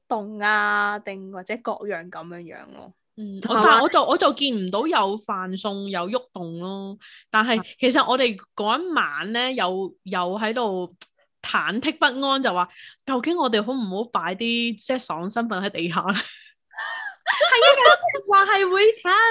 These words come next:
Speaker 3: 會唔會有腳印。
Speaker 2: 係啊，但係，但係到最尾我哋可能太，
Speaker 3: 好煩。
Speaker 2: 我哋好似，好似係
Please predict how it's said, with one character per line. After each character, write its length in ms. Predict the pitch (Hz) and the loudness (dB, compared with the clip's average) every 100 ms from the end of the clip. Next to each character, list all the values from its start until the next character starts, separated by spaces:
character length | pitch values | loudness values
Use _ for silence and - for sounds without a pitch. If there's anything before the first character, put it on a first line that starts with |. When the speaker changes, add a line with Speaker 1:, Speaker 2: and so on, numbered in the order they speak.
| 403 | 2
Speaker 3:
會 80 | 330 | 0
唔 60 | |
會 80 | 330 | -2
有 140 | 285 294 | -2 -2
腳 140 | 311 | -4
印。 60 | 294 | -4
Speaker 2:
係 320 | - 330 320 | 4 6 6
啊， 40 | 339 | 6
但 160 | 320 254 | 4 4
係， 60 | 254 | 4
但 140 | 254 | 2
係 40 | 254 | 4
到 160 | 277 | 2
最 160 | 285 285 | 0 -2
尾 100 | 311 | -2
我 160 | 254 220 | -2 -2
哋 100 | 208 | -2
可 100 | 269 | -4
能 120 | 175 | 0
太， 120 | - | 0
Speaker 3:
好 140 | - 214 | 0 2
煩。 40 | |
Speaker 2:
我 60 | 220 | 2
哋 60 | 233 | 2
好 60 | |
似， 100 | 349 | 2
好 60 | 311 | 0
似 120 | |
係 60 | 330 | 0